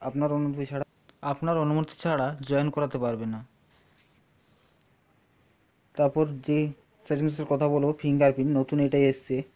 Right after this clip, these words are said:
ফিঙ্গারপ্রিন্ট অপশনে গিয়ে ক্লিক করুন। ক্লিক করার পর আমার এনেবল আছে, আমি অফ করে দেখাচ্ছি। ফিঙ্গারপ্রিন্ট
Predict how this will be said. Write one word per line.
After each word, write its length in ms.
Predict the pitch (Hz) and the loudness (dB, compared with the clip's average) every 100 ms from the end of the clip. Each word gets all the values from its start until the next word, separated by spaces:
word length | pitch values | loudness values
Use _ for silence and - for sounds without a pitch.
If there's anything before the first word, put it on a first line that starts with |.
| _ _ _ _ _ _ | _ _ _ _ _ _
ফিঙ্গারপ্রিন্ট 460 | - 143 151 151 160 | -2 2 2 2 0
অপশনে 240 | 151 151 | 0 0
গিয়ে 120 | 151 151 | 0 0
ক্লিক 260 | 151 143 | 0 -4
করুন। 240 | - 151 151 | -2 -2 -2
ক্লিক 240 | 143 139 | -4 -4
করার 240 | - 143 | 0 -2
পর 180 | 143 147 | 0 0
আমার 240 | 135 139 139 - | 2 2 2 -2
এনেবল 340 | 131 143 151 | 0 2 4
আছে, 240 | 127 - 156 - _ _ _ | 2 0 -8 -10 _ _ _
আমি 160 | 135 139 | -2 0
অফ 120 | 127 | 0
করে 160 | - 143 | -2 0
দেখাচ্ছি। 440 | 135 131 127 127 151 _ _ _ _ _ _ _ _ _ _ _ _ _ _ _ _ _ _ _ - | 0 -2 -6 -10 -10 _ _ _ _ _ _ _ _ _ _ _ _ _ _ _ _ _ _ _ -2
ফিঙ্গারপ্রিন্ট 600 | 135 143 151 160 156 | 0 2 2 0 0